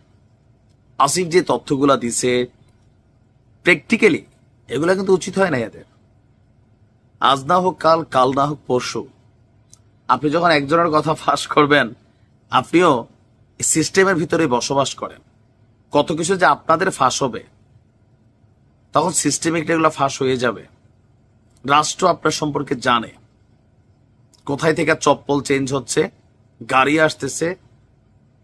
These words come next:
পয়সা হচ্ছে, চেহারাতে চর্বি জমছে,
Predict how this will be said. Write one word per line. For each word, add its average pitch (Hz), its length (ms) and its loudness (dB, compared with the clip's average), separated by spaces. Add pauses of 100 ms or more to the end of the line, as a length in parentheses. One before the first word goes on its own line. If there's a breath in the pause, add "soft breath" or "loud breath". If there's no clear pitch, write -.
(640)
পয়সা 160 340 2
হচ্ছে, 160 400 -2 (960)
চেহারাতে 151 420 2
চর্বি 160 400 2
জমছে, 151 460 -2